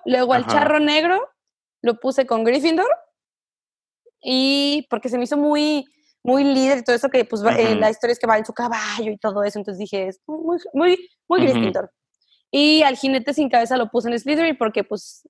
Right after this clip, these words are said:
Speaker 1: el, el jinete sin cabeza es un hijo de la chingada donde va de que cabeza, cabeza, cabeza, y los Slytherin también serían
Speaker 2: <laughs>
Speaker 1: como cabeza, cabeza, cabeza.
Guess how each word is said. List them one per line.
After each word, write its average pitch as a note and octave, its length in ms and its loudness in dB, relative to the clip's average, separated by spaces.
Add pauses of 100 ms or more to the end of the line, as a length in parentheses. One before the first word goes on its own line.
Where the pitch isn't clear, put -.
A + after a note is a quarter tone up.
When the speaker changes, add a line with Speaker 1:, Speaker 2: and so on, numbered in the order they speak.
Speaker 1:
el, G#3+ 140 -4
el G#3+ 200 0
jinete G#3+ 260 -10
sin A#3+ 120 -6
cabeza A3+ 160 -2
es A3+ 60 -4
un A#3 60 -2
hijo A3 120 -4
de A#3 60 0
la A3+ 80 0
chingada G#3 320 -2
donde G3+ 220 -2
va A3 220 2
de G#3 100 -4
que G3 180 -2
cabeza, B3+ 260 0
cabeza, B3+ 240 -2
cabeza, A#3+ 360 -2
y G3 140 -6 (140)
los G3 100 -14
Slytherin G3+ 420 -8
también G#3 300 0
serían E3+ 200 0
Speaker 2:
<laughs> - 20 -12
Speaker 1:
como F#3+ 220 -4 (240)
cabeza, C4 280 2
cabeza, C4 260 0
cabeza. B3 380 -2